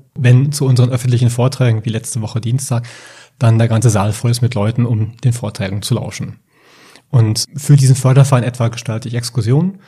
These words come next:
Und nach Jordanien etwa fahren jetzt wieder, ähm, vierzehn, siebzehn Personen mit, interessierte Laien, ähm, die teilweise ein, ein größeres Interesse dem Thema entgegenbringen als meine Studenten, muss ich sagen.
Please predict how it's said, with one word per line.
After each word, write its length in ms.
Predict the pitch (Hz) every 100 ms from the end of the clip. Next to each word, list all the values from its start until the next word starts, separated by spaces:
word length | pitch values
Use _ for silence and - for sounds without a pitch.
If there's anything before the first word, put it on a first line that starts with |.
| - - - _
Und 120 | 135
nach 180 | 127 120
Jordanien 540 | 127 110 113 147 139
etwa 260 | 123 - 117
fahren 320 | 120 107 113
jetzt 220 | 113 -
wieder, 260 | 120 110 113 - - - - _
ähm, 380 | 127 117 113 120
vierzehn, 520 | - 143 147 170 180 -
siebzehn 520 | 147 143 139 127 120 - _
Personen 360 | 139 120 113 113
mit, 220 | 180 - _ _ _ _ _ _ _ -
interessierte 440 | - 147 117 147 139
Laien, 380 | 104 120 147 147 - - - _ -
ähm, 320 | 127 120 120
die 240 | 120 117
teilweise 460 | 117 120 123 131 120
ein, 280 | 120 190 214 _ _
ein 140 | - 113
größeres 440 | 120 131 139 147
Interesse 600 | 139 120 123 131 120 - -
dem 240 | - 123 117
Thema 240 | 123 113
entgegenbringen 480 | 113 113 117 120 110
als 120 | 104
meine 140 | 113
Studenten, 380 | 101 104 104 117
muss 120 | 107
ich 120 | - -
sagen. 220 | -